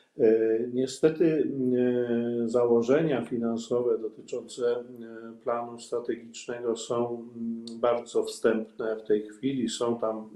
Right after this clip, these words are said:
mm, pewne kwoty wskazane, ale nie znamy jeszcze, e, kwot, e, krajowych.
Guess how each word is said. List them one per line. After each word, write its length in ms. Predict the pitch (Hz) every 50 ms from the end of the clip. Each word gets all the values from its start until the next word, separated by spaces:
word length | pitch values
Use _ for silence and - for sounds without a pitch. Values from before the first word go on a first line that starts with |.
| 120 127
mm, 160 | 127 113 104
pewne 380 | - - 113 110 110 113 110 107
kwoty 400 | - - - 117 110 113 - -
wskazane, 680 | - - - - - 107 104 117 127 135 135 135 123 117
ale 220 | 107 104 104 104
nie 180 | 107 110 117 117
znamy 480 | 113 110 120 123 123 123 120 120 110
jeszcze, 400 | 107 107 107 - - - 110 104 - - - - - - - - - _ _ -
e, 240 | 143 123 117 117 113 -
kwot, 360 | - - 117 110 110 110 - -
e, 600 | 113 107 104 104 104 107 107 107 107 107 107 107
krajowych. 720 | - - 117 120 120 120 120 123 127 127 147 147 147 -